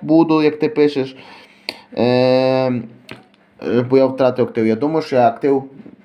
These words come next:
ще собі поверну. Та особливо зараз на Маланці. Не знаю, може верну, може ні. Подивлюся. Е, Настя Тодорченко, я пропоную купити ківі.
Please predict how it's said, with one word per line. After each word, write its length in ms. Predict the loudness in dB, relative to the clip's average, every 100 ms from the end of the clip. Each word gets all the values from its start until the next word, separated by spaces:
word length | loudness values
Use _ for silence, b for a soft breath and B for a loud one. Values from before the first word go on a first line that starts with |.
| -20
ще 220 | -2 -2
собі 220 | -2 -4
поверну. 640 | -4 0 0 0 -4 -8 -10
Та 100 | -8
особливо 440 | -6 -2 2 2
зараз 360 | 2 2 0 -4
на 60 | -2
Маланці. 540 | 0 -2 -6 -10 -8
Не 120 | -6
знаю, 220 | -6 -6
може 320 | -4 -4 -6 -6
верну, 440 | -4 -2 -2 -4
може 320 | -6 -6 -6
ні. 140 | -8 -10
Подивлюся. 520 | -8 -6 -8 -10 -20 B B B B B B
Е, 100 | -2
Настя 300 | 0 0 0
Тодорченко, 540 | 0 0 0 -2 0 0
я 80 |
пропоную 520 | 0 -2 -2 0 2 2
купити 460 | 0 0 0 0
ківі. 420 | 0 0 0 -2